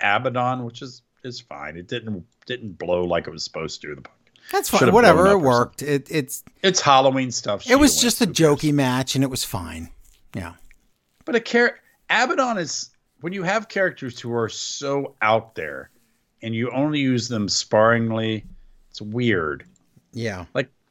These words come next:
Speaker 1: Abaddon could hang around and be something here. I don't know why she's not.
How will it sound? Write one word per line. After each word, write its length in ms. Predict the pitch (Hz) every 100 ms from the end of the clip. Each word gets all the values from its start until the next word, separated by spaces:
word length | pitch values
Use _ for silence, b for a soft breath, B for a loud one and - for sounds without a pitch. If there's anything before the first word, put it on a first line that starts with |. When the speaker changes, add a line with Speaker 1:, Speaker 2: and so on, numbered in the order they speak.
| -
Speaker 1:
Abaddon 440 | 143 220 247 220
could 260 | 143 - 131
hang 260 | 110 98 95
around 320 | 87 87 80
and 100 | 69
be 140 | 82
something 420 | 78 - - 67
here. 280 | 64 65 60 -
I 40 |
don't 160 | 107 123
know 80 |
why 160 | 104 104
she's 300 | 104 76 71
not. 300 | 73 67 -